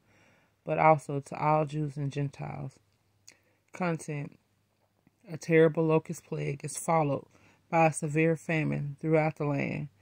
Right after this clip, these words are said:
Joel uses these happenings as the catalyst to send word of warning to Judah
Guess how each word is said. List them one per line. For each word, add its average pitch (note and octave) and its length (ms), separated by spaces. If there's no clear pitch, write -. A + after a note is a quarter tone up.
Joel E3 340
uses E3 580
these D#3+ 200
happenings D3 640
as D3 160
the C#3+ 100
catalyst D3 580
to D3+ 100
send D#3 360
word D3 320
of C#3 200
warning D3 460
to C#3 140
Judah C#3 540